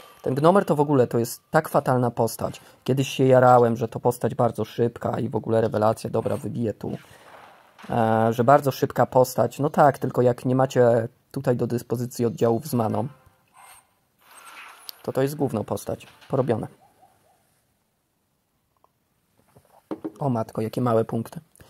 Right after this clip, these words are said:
Walka numer dwa. A czekajcie, ile tam było przełamań podwójnych? Jedno. Zobaczmy w drugiej walce. Już trzy.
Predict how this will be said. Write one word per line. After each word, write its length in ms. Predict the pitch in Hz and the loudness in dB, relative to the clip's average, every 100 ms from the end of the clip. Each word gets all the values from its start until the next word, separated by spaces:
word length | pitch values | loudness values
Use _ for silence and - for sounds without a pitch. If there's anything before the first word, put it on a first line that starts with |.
| _ - | _ -10
Walka 300 | 156 139 143 | 2 2 4
numer 260 | 135 131 123 | 2 2 0
dwa. 300 | - 117 - _ - _ _ _ _ - | 0 -2 -2 _ -20 _ _ _ _ -16
A 60 | |
czekajcie, 380 | - 160 127 143 | -6 0 0 -2
ile 200 | 170 135 | -2 -2
tam 160 | 123 117 | 0 0
było 180 | 110 110 | 0 -2
przełamań 460 | - - 117 110 | -2 -2 0 -4
podwójnych? 640 | 117 104 110 104 120 139 - _ _ - | -6 -8 -4 -2 -2 -2 -8 _ _ -14
Jedno. 400 | 147 107 104 131 - _ _ _ _ _ _ - | -4 -2 -4 -8 -18 _ _ _ _ _ _ -14
Zobaczmy 480 | 240 123 127 135 131 | -6 0 2 2 -2
w 60 | - | -2
drugiej 280 | 123 110 | -4 -2
walce. 380 | 110 104 - - - _ _ _ _ _ _ _ _ _ _ _ _ _ - | -2 -4 -4 -12 -18 _ _ _ _ _ _ _ _ _ _ _ _ _ -10
Już 240 | 269 - | -10 -10
trzy. 300 | - - - | -16 -10 -10